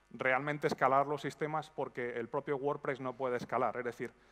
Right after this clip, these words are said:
al no estar constru-, construido sobre una estrategia de servicios, microservicios que podamos llevar a diferentes, a diferentes máquinas o a diferentes, eh, infraestructuras,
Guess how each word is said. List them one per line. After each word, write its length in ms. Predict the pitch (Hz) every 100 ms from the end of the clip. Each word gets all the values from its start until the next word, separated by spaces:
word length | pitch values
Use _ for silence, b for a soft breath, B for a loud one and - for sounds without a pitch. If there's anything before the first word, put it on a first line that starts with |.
| b -
al 180 | 123 139
no 80 |
estar 200 | 170 170
constru-, 580 | 165 156 156 147 - -
construido 720 | - 147 - 143 156 143 107 - B B B B
sobre 360 | - 120 123 120
una 160 | 139
estrategia 520 | - 143 151 - 139
de 220 | 127 123 127
servicios, 600 | - - 120 147 170 135
microservicios 600 | 123 127 120 127 160 139
que 80 | 143
podamos 520 | 123 123 139 143 - _ b b -
llevar 340 | 120 131 139
a 60 | 123
diferentes, 680 | 123 127 123 127 123 - 123
a 60 | 113
diferentes 580 | 110 110 113 113 110 131
máquinas 500 | 165 - 139 123 123
o 60 |
a 20 |
diferentes, 560 | 113 110 113 117 123 -
eh, 260 | 123 120 120
infraestructuras, 760 | - 131 - 135 175 175 190